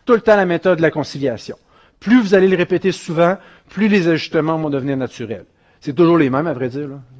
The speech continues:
C'est toujours les mêmes ajustements qu'on retrouve. Au début, ça peut être un peu difficile, c'est normal, mais soyez patient puis donnez-vous le temps.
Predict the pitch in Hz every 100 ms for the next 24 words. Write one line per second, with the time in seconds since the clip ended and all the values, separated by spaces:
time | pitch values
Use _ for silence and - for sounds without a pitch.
0 | - _ _ _ _ - 139 147 147 143
1 | 131 120 135 123 139 107 104 - _ _
2 | _ - 156 175 175 247 196 170 165 156
3 | 165 135 - - 170 180 151 139 147 160
4 | 175 - - _ - 135 123 117 147 160
5 | 180 135 180 208 156 147 143 131 110 -